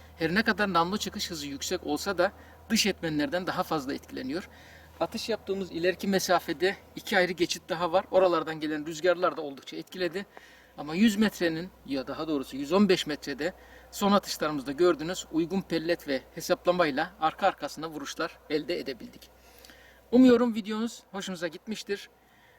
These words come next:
Dediğim gibi Spoto'nun da solidleri inşallah gelecek.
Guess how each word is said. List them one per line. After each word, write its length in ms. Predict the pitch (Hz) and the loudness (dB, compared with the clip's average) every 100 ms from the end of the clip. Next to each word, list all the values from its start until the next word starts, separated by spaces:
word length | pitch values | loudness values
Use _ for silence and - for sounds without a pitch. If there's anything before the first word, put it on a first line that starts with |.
| _ | _
Dediğim 260 | 180 196 226 | -4 2 2
gibi 160 | 208 214 | 2 -4
Spoto'nun 480 | - 143 175 214 | -8 -6 -2 -2
da 80 | 214 | -2
solidleri 640 | - 190 190 - 190 381 - - | -2 -4 -2 2 2 2 0 -6
inşallah 440 | 277 - 320 294 | -6 -2 -2 2
gelecek. 460 | - 196 180 185 | 2 2 0 -2